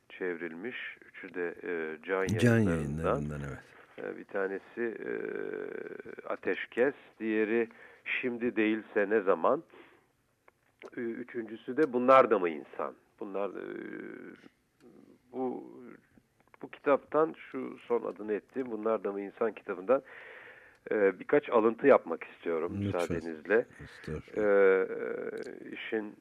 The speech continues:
Speaker 1: hem, e, vahametini hem de güncelliğini, e, anlatmak açısından. Yani belki Holocaust, e,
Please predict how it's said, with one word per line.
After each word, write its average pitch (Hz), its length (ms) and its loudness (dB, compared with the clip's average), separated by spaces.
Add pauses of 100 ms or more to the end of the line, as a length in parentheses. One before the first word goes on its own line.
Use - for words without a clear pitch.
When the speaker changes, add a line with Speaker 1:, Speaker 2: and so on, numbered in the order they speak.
(120)
Speaker 1:
hem, 143 380 -4
e, 107 360 0
vahametini 107 720 6
hem 156 220 4
de 170 60 8
güncelliğini, 123 960 8 (320)
e, 90 280 -2
anlatmak 87 560 -6
açısından. 76 580 -16 (160)
Yani 87 400 -6 (320)
belki 92 380 -8
Holocaust, 95 800 -2
e, 95 40 -12